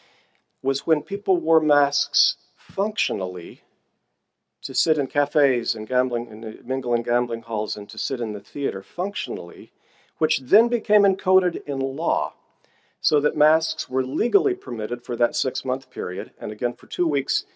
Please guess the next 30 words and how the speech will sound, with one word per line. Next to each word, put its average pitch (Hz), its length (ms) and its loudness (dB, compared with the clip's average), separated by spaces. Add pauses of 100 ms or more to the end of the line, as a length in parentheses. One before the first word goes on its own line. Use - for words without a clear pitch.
(140)
in 120 80 -8
the 120 80 -4
summer 131 340 2
coinciding 123 680 0
with 113 160 -8
a 107 40 -10
two-week 120 360 -8
theater 104 380 -10
season, 92 460 -16 (600)
and 160 140 0
otherwise 160 680 2 (260)
not 110 240 -8
permitted. 170 460 0 (1300)
The 117 140 -18
function 165 460 0
becomes 135 340 -6
tradition, 117 540 -10
becomes 104 420 -10
law. 87 300 -10 (1500)
But 165 160 -4
still 240 240 4
you 202 200 6
ask, 165 280 2 (240)
why 170 540 -8
masks 143 680 -12
in 135 140 -12
particular? 117 680 -16
It's - 160 -20
a - 40 -20
strange 147 540 -6